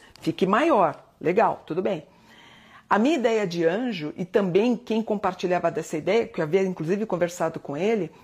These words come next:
Gaspareto. Então, eu acredito, e ele também acreditava, ele propagou em algumas palestras e aulas, que esses anjos que vieram nos visitar e revisitar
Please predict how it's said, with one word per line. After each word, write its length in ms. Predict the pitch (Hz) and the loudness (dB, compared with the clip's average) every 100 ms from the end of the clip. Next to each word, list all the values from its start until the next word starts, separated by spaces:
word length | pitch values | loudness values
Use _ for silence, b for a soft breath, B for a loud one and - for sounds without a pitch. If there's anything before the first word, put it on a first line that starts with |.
| B | B
Gaspareto. 760 | 208 - 262 226 269 277 175 - B B B B B | -6 -2 0 2 0 -2 -14 -14 B B B B B
Então, 360 | - - 254 - - - | 2 4 4 0 -12 2
eu 200 | 214 294 | 4 6
acredito, 580 | 285 226 190 175 185 170 | 4 2 2 0 -2 2
e 60 | |
ele 140 | 175 196 | 2 4
também 220 | 185 180 | 2 2
acreditava, 540 | 180 165 151 151 196 | 0 -2 -2 2 2
ele 100 | 185 | 2
propagou 540 | 165 170 165 147 151 214 | 0 -2 0 -2 2 0
em 80 | 185 | 0
algumas 360 | 156 160 165 | -2 -4 -6
palestras 580 | - 151 165 170 151 151 | -4 -2 -2 -2 -6 0
e 40 | 165 | 2
aulas, 420 | 233 208 160 - | 2 0 -6 -2
que 100 | 233 | 2
esses 340 | 277 311 254 | 4 2 2
anjos 480 | 214 254 277 185 175 | 2 4 2 0 -4
que 120 | - | -6
vieram 500 | 165 175 170 170 160 | 0 2 4 2 0
nos 240 | 170 170 156 | -2 -2 0
visitar 540 | 226 196 185 175 170 | -2 -2 -2 2 0
e 40 | |
revisitar 880 | 170 180 165 151 156 - 190 262 - | 2 0 0 -4 -4 0 0 0 -6